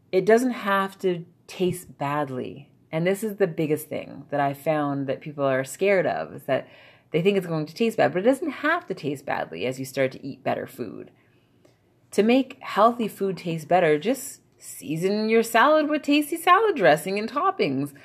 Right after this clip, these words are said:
Learn how to make healthy things more exciting. One snack that Casey and I really love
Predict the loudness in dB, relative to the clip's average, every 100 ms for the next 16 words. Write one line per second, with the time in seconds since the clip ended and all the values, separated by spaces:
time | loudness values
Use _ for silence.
0 | -20 -16 -2 2 2 2 2 0 2 0
1 | 2 -2 -4 -4 -2 -2 -2 -2 -2 0
2 | -2 -8 -18 _ _ -4 -2 0 0 -2
3 | -2 -4 -4 -2 -2 0 2 2 0 -6
4 | _ _ -8 -4 2 4 4 2 2 2
5 | 2 0